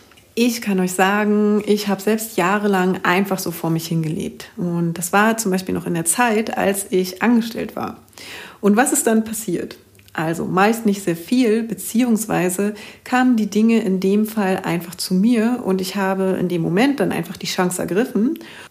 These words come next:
oder eben auch nicht. Und klar kann das natürlich auch eine Art sein, sein Jahr zu gestalten,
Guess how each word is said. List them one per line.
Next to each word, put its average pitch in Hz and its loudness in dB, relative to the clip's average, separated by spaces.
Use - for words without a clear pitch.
oder 233 2
eben 185 2
auch 165 0
nicht. 170 -4
Und 190 0
klar - 0
kann 208 2
das 190 2
natürlich 175 -4
auch - -6
eine - -6
Art 262 2
sein, 208 2
sein 180 0
Jahr 220 4
zu 214 -2
gestalten, 214 0